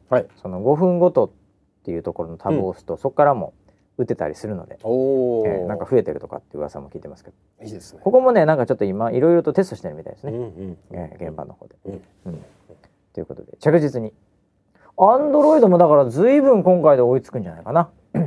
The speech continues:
Speaker 1: おー。
Speaker 2: もうほぼほぼないんじゃないの？
Speaker 1: マジで？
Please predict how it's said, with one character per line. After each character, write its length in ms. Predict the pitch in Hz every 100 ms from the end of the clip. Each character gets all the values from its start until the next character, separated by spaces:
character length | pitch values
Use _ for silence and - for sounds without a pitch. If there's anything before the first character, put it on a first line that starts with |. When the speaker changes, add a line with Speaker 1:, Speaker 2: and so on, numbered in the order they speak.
| 107 _
Speaker 1:
お 920 | 95 101 107 107 104 101 98 95 90 80
ー。 40 | _ _ -
Speaker 2:
も 280 | 233 349 233
う 40 |
ほ 160 | 165 196
ぼ 140 | 277
ほ 80 | 311
ぼ 120 | 330
な 160 | 294 349
い 40 |
ん 20 |
じ 60 | 339
ゃ 40 |
な 80 | 107
い 60 | -
の？ 160 | 135 _ _ _ -
Speaker 1:
マ 200 | 214 143
ジ 100 |
で？ 80 | 95